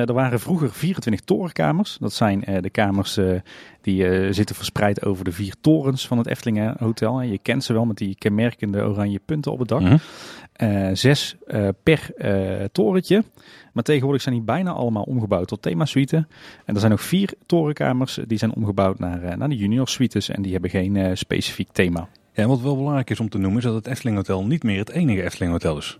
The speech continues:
Speaker 1: Dat zeggen nog wel eens mensen, eh, maar dat is inderdaad niet zo. Want de Efteling heeft eigenlijk vier hotels op dit moment.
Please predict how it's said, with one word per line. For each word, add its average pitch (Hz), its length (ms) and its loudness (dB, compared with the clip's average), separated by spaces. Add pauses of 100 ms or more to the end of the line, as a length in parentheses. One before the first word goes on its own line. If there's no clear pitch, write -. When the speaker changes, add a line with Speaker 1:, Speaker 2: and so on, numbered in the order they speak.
Speaker 1:
Dat 104 180 -4
zeggen 170 260 2
nog 170 100 0
wel 156 120 0
eens 127 100 -2
mensen, 160 540 -2
eh, 127 120 -2 (720)
maar 135 180 0
dat 147 120 -2
is 151 120 -4
inderdaad 127 340 0
niet 147 140 -2
zo. 127 120 0
Want - 640 -4
de - 80 2
Efteling 113 300 4
heeft 107 140 2
eigenlijk 98 360 -2
vier - 340 -2
hotels 95 460 2
op - 80 -8
dit 92 140 0
moment. 87 400 -6